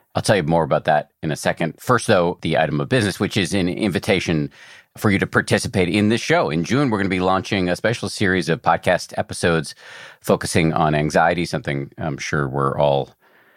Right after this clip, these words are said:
way too familiar with, or many of us are way too familiar with. In this series, you're gonna become intimately familiar with the mechanics of anxiety, how and why it shows up,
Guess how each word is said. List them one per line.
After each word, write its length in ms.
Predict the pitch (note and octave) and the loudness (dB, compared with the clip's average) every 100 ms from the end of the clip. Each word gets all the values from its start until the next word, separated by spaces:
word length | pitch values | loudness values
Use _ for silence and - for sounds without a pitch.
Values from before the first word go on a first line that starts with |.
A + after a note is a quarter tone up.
| _ _ _ _ _ _ | _ _ _ _ _ _
way 140 | G2 | 0
too 140 | F#2 G2 | 2 2
familiar 480 | F2+ F#2+ F#2+ F#2+ F2+ | 2 4 4 4 2
with, 220 | F#2+ F#2 | 2 0
or 100 | D2+ | 0
many 220 | E2+ D#2+ | 0 0
of 60 | D#2+ | 0
us 160 | D#2 | 0
are 60 | E2+ | -2
way 160 | D2+ D#2 | -2 -4
too 160 | E2+ | -4
familiar 440 | - D#2+ D2+ D2+ D2 | -4 0 0 0 0
with. 240 | D2+ C#2 | -2 -2
In 220 | - G#2 | 0 2
this 140 | G2+ - | 2 0
series, 380 | C#3 A#2+ G2+ | 2 2 2
you're 100 | F#2+ | 0
gonna 300 | F#2 F2+ E2+ - - | 2 2 2 -2 -8
become 360 | - - E2+ F2+ | -4 0 0 0
intimately 560 | A#2 B2 G#2+ G2+ F2 F2 | 0 0 0 0 0 -2
familiar 480 | E2 E2+ F2 E2+ | -2 0 0 0
with 120 | E2 D2+ | -2 -4
the 40 | |
mechanics 560 | D2 - D3+ E3 F#2 - | -4 -2 0 0 -2 -4
of 100 | D2 | -4
anxiety, 480 | C#2 C#2+ C#2 D2+ E2+ | -2 0 0 0 -2
how 260 | F2+ G2 | 0 2
and 100 | F2 | 2
why 160 | D#2+ D#2+ | 2 2
it 100 | - | 0
shows 280 | F2+ D#2+ F#2 | -2 0 2
up, 280 | G#2 - | 0 -2